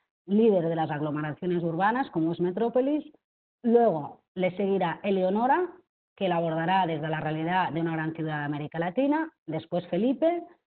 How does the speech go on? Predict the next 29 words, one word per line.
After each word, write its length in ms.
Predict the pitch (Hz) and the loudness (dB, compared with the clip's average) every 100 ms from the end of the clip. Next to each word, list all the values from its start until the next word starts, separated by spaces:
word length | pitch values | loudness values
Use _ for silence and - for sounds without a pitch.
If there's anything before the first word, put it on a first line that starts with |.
| _ _ _ _ | _ _ _ _
como 480 | 170 175 180 180 - | 0 2 0 -2 -10
experto 520 | 170 - 220 220 202 | -12 -4 0 2 2
y 60 | 151 | -2
también 500 | 156 165 180 175 156 | 0 0 2 0 -2
con 160 | 165 | -4
la 60 | 156 | -6
experiencia 640 | 147 160 170 185 185 180 | -6 -4 -2 -2 -2 -2
de 100 | 151 | -2
una 160 | 151 160 | -2 -4
ciudad, 260 | 185 175 | -4 -2
en 60 | 165 | -2
este 180 | - 151 | -6 -8
caso 260 | 147 - | -8 -6
europea. 540 | 180 220 233 233 247 294 | -2 0 0 2 2 2
Y 60 | 180 | -2
finalmente 640 | 202 190 185 185 190 220 - | -2 0 0 0 -2 -4 -2
Rodrigo, 540 | 214 233 226 226 247 | 0 2 2 2 2
que 100 | 247 | 0
lo 100 | 185 | 0
hará 220 | 175 185 | 0 0
desde 180 | 202 190 | -2 -2
la 100 | 170 | -4
perspectiva 720 | 160 160 - 151 214 220 233 165 | -6 -10 -12 -8 0 2 2 0
de 140 | 165 | -2
la 100 | 156 | -2
red 160 | 180 170 | -4 -4
temática 720 | 175 175 175 180 214 208 - _ _ | -2 -2 -2 -2 -2 -4 -14 _ _
de 140 | 160 | 0
iclei. 400 | 156 - 139 107 | 0 -2 -6 -6